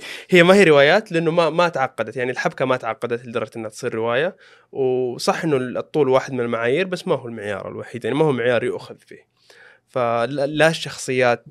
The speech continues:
آه، خلينا نقول عددها كافي، آه، تعقيدها كافي، آه، دخل فيها عمق كافي عشان تصير تحمل هذا ال-، اللي هو الرواية.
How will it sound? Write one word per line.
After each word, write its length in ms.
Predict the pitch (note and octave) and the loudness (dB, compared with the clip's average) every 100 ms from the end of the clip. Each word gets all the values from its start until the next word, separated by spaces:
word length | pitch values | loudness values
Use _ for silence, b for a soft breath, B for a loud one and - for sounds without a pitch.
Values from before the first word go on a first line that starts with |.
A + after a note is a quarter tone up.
| - | -12
آه، 680 | G#2+ A2 G#2+ G#2+ - - - | -8 -6 -8 -8 -10 -12 -14
خلينا 220 | - A#2+ | -10 -6
نقول 220 | A#2 G#2 - B B - | -4 -6 -10 B B -14
عددها 440 | - B2+ C3+ A#2+ | -8 -6 -6 -8
كافي، 800 | B2 D3 C#3+ C#3 C#3+ C3+ C3+ C3+ | -6 0 0 0 -6 -6 -6 -8
آه، 960 | - A#2+ A#2 G#2+ G2 G2+ F#2+ - G#2+ G2+ _ | -8 -8 -6 -8 -10 -12 -14 -16 -20 -20 _
تعقيدها 500 | - - C3+ B2 A#2+ | -20 -6 -4 -4 -8
كافي، 800 | - C#3+ C3+ - C3 B2+ B2 G2+ | -2 2 2 0 -8 -8 -8 -8
آه، 280 | A#2 A#2+ E2 | -8 -8 -8
دخل 360 | A2+ C3 B2 | -6 -4 -4
فيها 340 | B2 B2 A2 C2+ F#2+ B2 | -4 -4 -4 -6 -8 -4
عمق 240 | B2+ A2+ - | -4 -4 -2
كافي 240 | C#3 C#3+ | -2 0
عشان 200 | B2 C3+ | -4 -10
تصير 520 | - - A#2 - - _ _ _ _ _ _ _ - | -14 -8 -8 -8 -20 _ _ _ _ _ _ _ -14
تحمل 320 | - A#2+ A#2 | -10 -10 -8
هذا 200 | A#2 G#2 | -8 -8
ال-، 180 | F#2+ - | -12 -18
اللي 460 | - - B2 B2 | -18 -18 -16 -12
هو 120 | A#2 | -8
الرواية. 360 | G#2+ G#2 E2+ | -6 -6 -6